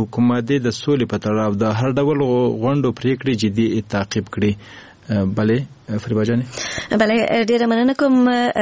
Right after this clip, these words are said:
Speaker 2: رحمت الله افغانو. بل خوا افغان کارپوهان د اسلامي همکاریو سازمان له لوري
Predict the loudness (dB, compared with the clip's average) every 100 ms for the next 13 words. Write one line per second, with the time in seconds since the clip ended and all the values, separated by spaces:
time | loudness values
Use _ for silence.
0 | 2 2 2 0 0 0 0 2 0 -2
1 | -4 -4 -2 0 0 -2 -8 -12 -12 -4
2 | 0 2 4 4 2 2 0 0 0 -2
3 | 0 0 0 0 0 0 2 2 2 2
4 | 0 0 0 2 2 2 2 2 2 0
5 | 0 2 2 4 4